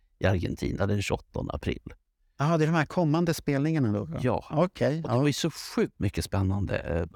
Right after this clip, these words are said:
Speaker 1: artister som var med. Så att jag började göra en grej om den. Och så växte den och växte och växte och växte. Och kvällen bara blev senare och senare och senare. Jag bara kände att, känner jag mig själv rätt så kommer jag sitta med det här i ett par timmar och försöka få till allt.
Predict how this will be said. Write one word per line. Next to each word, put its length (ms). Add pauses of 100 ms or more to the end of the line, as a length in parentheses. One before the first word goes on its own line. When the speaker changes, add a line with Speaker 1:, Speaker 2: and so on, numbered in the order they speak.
Speaker 1:
artister 420
som 140
var 60
med. 220
Så 100
att 120
jag 100
började 600
göra 400
en 100
grej 280
om 140
den. 140 (460)
Och 100
så 80
växte 340
den 120
och 60
växte 300
och 60
växte 300
och 80
växte. 300
Och 120
kvällen 380
bara 200
blev 200
senare 500
och 80
senare 360
och 60
senare. 380
Jag 120
bara 160
kände 260
att, 120 (760)
känner 280
jag 80
mig 100
själv 240
rätt 140
så 80
kommer 140
jag 80
sitta 420
med 120
det 40
här 160
i 20
ett 60
par 100
timmar 380
och 120
försöka 480 (520)
få 140
till 300 (120)
allt. 560